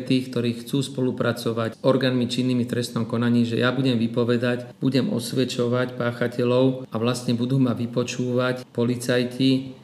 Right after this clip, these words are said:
ktorým musím veriť, lebo čo keď tú informáciu poskytnú mafii alebo zločineckej skupine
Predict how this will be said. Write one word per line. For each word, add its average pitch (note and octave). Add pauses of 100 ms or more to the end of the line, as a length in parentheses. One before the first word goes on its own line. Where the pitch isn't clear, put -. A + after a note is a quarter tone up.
(120)
ktorým B2+
musím C3+
veriť, B2+
lebo A2
čo C3+
keď C3+
tú B2+
informáciu B2
poskytnú A#2 (400)
mafii C3 (240)
alebo A2
zločineckej A#2+
skupine B2